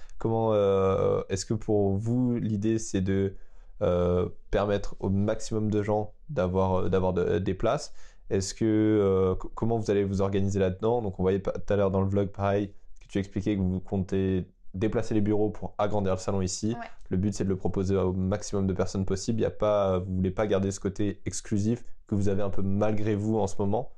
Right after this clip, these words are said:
Speaker 2: Non, bah, même, euh, tu vois, il y a des personnes qui nous demandent, euh, ça serait bien d'avoir des créneaux plus courts ou, euh, des choses qui vont pour, de façon plus rapide, et cetera. Mais, euh, on,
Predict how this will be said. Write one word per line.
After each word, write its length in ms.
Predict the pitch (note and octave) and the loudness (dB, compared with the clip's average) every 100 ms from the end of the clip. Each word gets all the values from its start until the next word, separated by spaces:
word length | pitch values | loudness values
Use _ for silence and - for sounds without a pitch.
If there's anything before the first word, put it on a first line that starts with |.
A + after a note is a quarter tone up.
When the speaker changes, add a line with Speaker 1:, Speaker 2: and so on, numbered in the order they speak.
| - _ _ | -20 _ _
Speaker 2:
Non, 300 | A3+ A3+ A3+ A3+ - - - | -10 -10 -10 -14 -18 -18 -4
bah, 160 | G#3+ | -2
même, 240 | G#3 A#3+ B3 | -2 -4 -4
euh, 220 | A3 G#3 | -4 -6
tu 140 | G#3 | -8
vois, 100 | A3+ | -6
il 20 | |
y 60 | A3+ | -4
a 20 | |
des 140 | G3+ G3+ | -4 -6
personnes 320 | G#3+ A#3+ A#3+ | -6 -8 -12
qui 140 | - | -10
nous 60 | G#3+ | -10
demandent, 280 | G#3+ A#3 A3 | -8 -8 -6
euh, 280 | G3 F#3+ F#3+ _ _ _ | -6 -6 -10 _ _ _
ça 160 | - G3+ | -10 -8
serait 140 | G#3+ | -6
bien 120 | G#3+ | -4
d'avoir 240 | A3+ G#3 G3+ | -4 -4 -4
des 140 | G3+ | -8
créneaux 260 | - G3+ G3 | -8 -10 -10
plus 160 | - | -12
courts 420 | A3 C#4+ C#4 C4+ | -10 -6 -6 -4
ou, 280 | A#3+ A3 G#3 | -6 -4 -4
euh, 60 | F#3+ | -4
des 120 | F#3+ | -8
choses 240 | G3 A3 | -12 -14
qui 140 | G#3 G3+ | -16 -18
vont 180 | G3 F#3+ | -16 -16
pour, 220 | - F#3+ | -18 -18
de 100 | F#3+ | -14
façon 300 | G3 E3+ F#3+ | -14 -14 -16
plus 160 | - | -12
rapide, 280 | G3 G3 A#3 | -10 -10 -10
et 80 | G#3+ | -10
cetera. 420 | G#3 G3 G3 A3+ B3 _ _ G3+ | -10 -12 -6 -6 -6 _ _ -10
Mais, 240 | G3 F#3+ | -8 -6
euh, 400 | F#3 F#3 F3+ F3+ G2 | -8 -8 -12 -14 -12
on, 160 | G3+ | -12